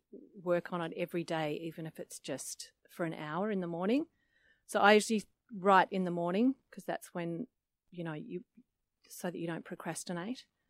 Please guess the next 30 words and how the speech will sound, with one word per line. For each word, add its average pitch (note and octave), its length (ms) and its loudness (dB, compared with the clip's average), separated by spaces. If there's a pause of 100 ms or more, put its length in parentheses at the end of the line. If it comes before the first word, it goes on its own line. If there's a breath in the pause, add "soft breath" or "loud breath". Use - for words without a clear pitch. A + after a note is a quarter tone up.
(180)
So - 160 -4
you F3+ 160 0
just F#3 260 -8 (120)
go F#3 120 2
to E3+ 80 -2
your E3+ 80 -2
desk, E3 400 -6
just - 220 -12 (180)
give F#3+ 140 2
it F3 60 -6
a E3 40 -2
go, D#3+ 280 -2
see F3+ 180 -4
if E3+ 100 -4
you E3 60 -12
can D#3 80 -12
get - 160 -10
five D3+ 220 -8
hundred C#3 260 -10
words D3 260 -8
out. C#3+ 240 -8 (320)
And D#3+ 200 -8
then D3+ 280 -8
sometimes A3 560 6
you'll F#3+ 140 2
just F3 220 -6
keep F3+ 180 -2
going E3+ 260 -2
all D#3+ 140 -6
day E3+ 380 -2